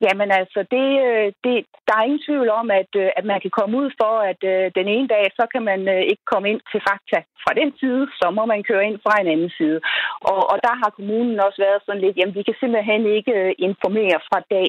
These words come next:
til dag, at nu, øh, nu lukker vi den vej af, og, og, og, og så er det kun for to dage." Så det må folk ligesom selv, øh, øh,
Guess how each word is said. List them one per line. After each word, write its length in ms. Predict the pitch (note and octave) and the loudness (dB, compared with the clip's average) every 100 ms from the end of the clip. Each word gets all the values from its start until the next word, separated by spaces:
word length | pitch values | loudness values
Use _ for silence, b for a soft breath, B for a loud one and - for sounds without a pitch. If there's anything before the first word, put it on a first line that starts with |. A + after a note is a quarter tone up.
| - | -2
til 100 | G3 F3 | -2 2
dag, 100 | F3 - B B - | 2 0 B B -2
at 80 | D#3+ G3 | -2 0
nu, 100 | G#3 G3+ G3 | 0 2 2
øh, 140 | F3 E3+ F3 G3 | 2 0 -4 -2
nu 60 | G3+ F3 | 2 2
lukker 200 | F3 E3 | 2 -2
vi 60 | E3+ F#3 | 0 0
den 100 | F3+ D#3+ | 0 2
vej 160 | D#3 D#3 F3 B B B - F#3 F3+ | 2 2 0 B B B -6 0 0
af, 60 | - - - | -2 -6 -2
og, 60 | F3 - - | -2 -4 -6
og, 60 | E3+ E3+ | -2 -2
og, 60 | - - F3+ | -2 -4 -2
og 40 | - | 0
så 60 | G3 | 0
er 60 | |
det 120 | F#3+ G3 | 0 -4
kun 120 | G3 | -2
for 80 | F#3+ - | -2 -2
to 140 | G3 E3+ D3 | -4 0 0
dage." 220 | C#3+ F3 - | 2 0 0
Så 60 | F3+ F3+ | 0 2
det 60 | D4 | 0
må 80 | D#4+ D#4 | 0 2
folk 140 | D4 C4 B3 | 0 0 -4
ligesom 220 | C#4 C#4+ D4 | -2 -2 2
selv, 200 | C#4 A#3+ G3 F#3 | 2 2 2 2
øh, 160 | F3+ F3+ - B B B B | 0 -2 -12 B B B B
øh, 100 | - | -4